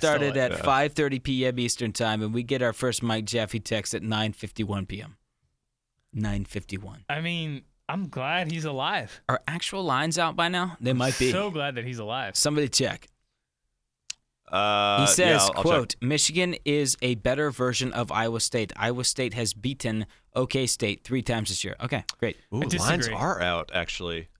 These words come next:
Speaker 1: Oh, man. Do we have to re-,
Speaker 3: Oh.
Speaker 1: we're gonna have to go back and do everything over again. No, we're not doing that.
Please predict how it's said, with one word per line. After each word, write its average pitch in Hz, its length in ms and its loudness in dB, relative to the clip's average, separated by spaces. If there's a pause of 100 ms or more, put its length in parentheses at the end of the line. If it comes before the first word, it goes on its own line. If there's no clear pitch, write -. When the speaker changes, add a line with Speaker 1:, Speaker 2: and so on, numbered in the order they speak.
(120)
Speaker 1:
Oh, 151 240 2
man. 135 400 2
Do 117 80 -2
we 147 40 2
have 151 100 -2
to 135 100 2
re-, 135 80 4
Speaker 3:
Oh. 170 480 2
Speaker 1:
we're 147 60 -2
gonna 160 120 2
have 120 40 -4
to 135 100 0
go 151 240 2
back 131 260 2
and 131 80 0
do 123 80 2
everything 113 340 0
over 101 140 0
again. 95 240 -6
No, 110 160 0
we're 104 140 -4
not 98 100 -4
doing 101 220 -8
that. 95 180 -2